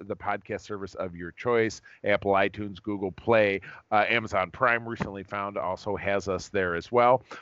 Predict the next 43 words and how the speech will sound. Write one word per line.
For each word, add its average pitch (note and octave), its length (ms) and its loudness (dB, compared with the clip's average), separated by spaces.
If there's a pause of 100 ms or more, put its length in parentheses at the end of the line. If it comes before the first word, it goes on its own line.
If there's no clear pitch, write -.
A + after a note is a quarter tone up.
We G3 100 12
also G3+ 180 6
got F3+ 180 8
a E3+ 60 6
great D#3 260 0
store D#3 340 0
over D3+ 380 0
on C3+ 260 0
TeePublic. C#3 800 -4 (440)
Uh, A#2 420 6 (160)
support, E3 760 0 (320)
uh, B2 300 8
a C3+ 40 4
local C#3 300 -2
charity C#3+ 400 -4
here C3+ 140 -4
in A#2+ 80 -10
Michigan A#2+ 340 -10
called, A2+ 560 0
uh, G2 420 -2
the A2 140 -6
League G#2+ 240 -4
of F2+ 80 -6
Enchantment, G2+ 500 -8
which F#2+ 160 -10
does F2+ 160 -6
outwork, F#2 540 -4 (320)
uh, F2+ 200 4
uh, A2+ 180 6
or D3 120 6
excuse C#3+ 240 -2
me, C#3+ 120 0
outreach C3+ 360 2
for A#2 140 -10
kids, A#2+ 500 0 (240)
uh, G#2 160 2
hospital G#2+ 420 -2
visits, F#2+ 380 -6
care A2 200 -6
packages, G2 440 -8
things G2+ 220 -12
like G#2 160 -2
that, G2+ 240 0